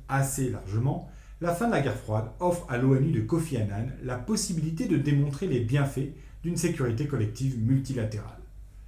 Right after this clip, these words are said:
l'onu est aujourd'hui confrontée à de nouveaux enjeux,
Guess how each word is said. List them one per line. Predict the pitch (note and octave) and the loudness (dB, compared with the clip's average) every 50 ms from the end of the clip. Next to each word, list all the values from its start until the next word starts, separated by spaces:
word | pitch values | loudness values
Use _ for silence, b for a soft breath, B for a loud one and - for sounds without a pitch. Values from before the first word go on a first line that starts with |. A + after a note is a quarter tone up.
| b b b b b | b b b b b
l'onu | D#3 E3+ F3 D#3+ C#3 C3 C#3 D#3+ D#3+ | 4 6 8 10 10 10 10 10 8
est | D#3 - | 6 6
aujourd'hui | C#3+ C3+ C3 B2+ B2+ D3 - | 4 4 4 4 2 2 0
confrontée | - C#3 A2+ - - C3 C3+ E3+ | 0 0 0 0 0 0 2 2
à | D3+ B2+ | 2 2
de | A#2+ B2 | 4 4
nouveaux | C3+ E3 E3 E3 E3+ D3 C3+ | 4 4 4 4 4 4 2
enjeux, | C3 A#2+ G#2+ G#2+ G#2 A2 - | 2 2 0 0 -2 -2 -4